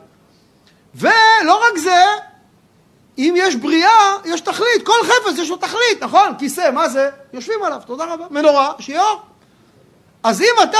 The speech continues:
רואה תכל-, מה שנקרא תכנון, אתה צריך לחקור למה רצה המתכנן, מה הוא התכוון. עוד אומרים לך שאתה יהודי, שאתה ממלכת כהנים, גוי קדוש,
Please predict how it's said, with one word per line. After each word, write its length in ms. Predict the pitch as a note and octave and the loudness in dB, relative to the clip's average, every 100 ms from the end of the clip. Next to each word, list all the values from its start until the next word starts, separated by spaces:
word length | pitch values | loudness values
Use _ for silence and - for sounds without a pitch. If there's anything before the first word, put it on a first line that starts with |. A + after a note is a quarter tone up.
| G4 | 2
רואה 240 | F4 A4 - | 2 0 -2
תכל-, 260 | D#4 E4 F#4 - _ A#3+ | -4 -6 -10 -14 _ -6
מה 140 | D#4 | -6
שנקרא 400 | - A#3+ D4+ F#4+ | -4 -6 0 0
תכנון, 600 | - D#4+ C4+ D4+ D#4 F#4 - _ _ _ _ _ _ - | 2 -4 -2 0 0 -2 -8 _ _ _ _ _ _ -14
אתה 200 | - D4+ | -6 -6
צריך 400 | D4 C4 D4+ C4 | -6 -8 -8 -6
לחקור 420 | B3 - C#4+ D4+ | -8 0 0 2
למה 260 | C4+ C#4 D4 | 0 0 -2
רצה 340 | C#4+ - D4 | -2 -4 -4
המתכנן, 800 | D4 C#4 C4 B3+ D#4+ F4 E4 F#3+ - _ _ _ | -4 -8 -10 -6 4 4 4 0 -12 _ _ _
מה 140 | F3+ D4+ | -2 2
הוא 120 | F#4+ | 2
התכוון. 640 | E4 F4 E4 F#4 F#4+ C#4+ D#3 _ _ _ _ _ _ _ _ _ _ | 0 0 0 2 0 -2 -8 _ _ _ _ _ _ _ _ _ _
עוד 220 | - D3 E3 | -14 -10 -8
אומרים 280 | E3+ D4+ | -6 -4
לך 180 | D4 A#3+ D#4 | -4 -4 -4
שאתה 320 | B3 G#3 C#4+ | -4 -6 -4
יהודי, 760 | D#4 C#4 G#3+ G#3+ F#4 F#4+ A#3+ - _ _ | -4 -2 -4 -2 0 2 0 -8 _ _
שאתה 760 | - F#3+ F#3 D4+ F4 D#4 B3 D#3 - _ - | -10 -8 -4 0 2 2 0 -4 -12 _ -16
ממלכת 440 | D#3 C4 C#4 C4 | -10 -4 -4 -4
כהנים, 540 | A#3+ A3 A#3 F4+ E4+ B3 | -4 -4 -2 -4 -4 -2
גוי 180 | B3+ A#3+ | -2 -2
קדוש, 760 | A3 G#3 F#4 F4 D#4 D3+ - | -4 -2 2 4 4 0 -10